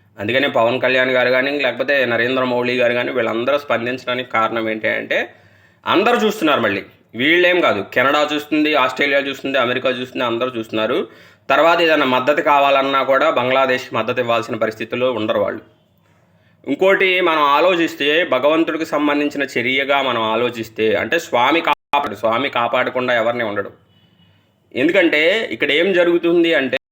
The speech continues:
for example ఆలోచిస్తే, మనం హిందూ, ముస్లిం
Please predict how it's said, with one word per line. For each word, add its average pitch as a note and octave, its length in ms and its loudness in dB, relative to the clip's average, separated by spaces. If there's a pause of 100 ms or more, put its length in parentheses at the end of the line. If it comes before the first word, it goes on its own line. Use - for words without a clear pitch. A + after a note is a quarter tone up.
(120)
for C3+ 120 -2
example D3+ 260 0
ఆలోచిస్తే, B2+ 920 -2 (540)
మనం C#3+ 300 2
హిందూ, E3+ 760 0 (180)
ముస్లిం D#3+ 580 -2